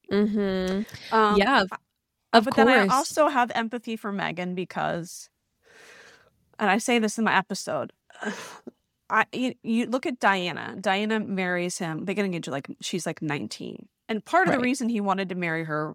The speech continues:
Speaker 2: was because she was this virginal girl with arist-, uh, like, uh,
Speaker 1: She fit the mold that they
Speaker 2: she had, she had roots deep in the aristocracy. So, so
Speaker 1: Mm-hmm.
Speaker 2: she was somebody who was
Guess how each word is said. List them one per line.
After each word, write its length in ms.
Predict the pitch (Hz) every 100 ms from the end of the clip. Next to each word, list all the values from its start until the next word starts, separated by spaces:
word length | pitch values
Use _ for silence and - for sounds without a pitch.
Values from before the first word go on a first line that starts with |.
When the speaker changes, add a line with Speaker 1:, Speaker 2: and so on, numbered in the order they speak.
| 185
Speaker 2:
was 140 | 160
because 280 | - - 175
she 140 | -
was 180 | 170 156
this 160 | 165 165
virginal 760 | - 175 170 180 170 160 160 - -
girl 360 | 175 147 156
with 180 | - - -
arist-, 360 | 175 170 - - _ -
uh, 220 | 180 160 -
like, 240 | 180 - -
uh, 380 | 196 170 - - - _ _ _ _ _ _
Speaker 1:
She 180 | - -
fit 200 | 277 311
the 100 | 302
mold 460 | 269 233 175 175 - -
that 140 | 220
they 120 | 214
Speaker 2:
she 180 | 214 262
had, 340 | 269 247 233 240 - _
she 320 | - - 247
had 300 | 247 226 220 - _
roots 440 | 185 208 196 - -
deep 200 | 196 185
in 100 | 175
the 120 | 170
aristocracy. 920 | 156 160 160 - - - - - 76 196
So, 320 | 240 247 202
so 200 | 196 208
Speaker 1:
Mm-hmm. 40 |
Speaker 2:
she 200 | 208 269
was 120 | 262
somebody 440 | - 269 269 269 269
who 260 | 226 226
was 480 | 214 180 180 180 185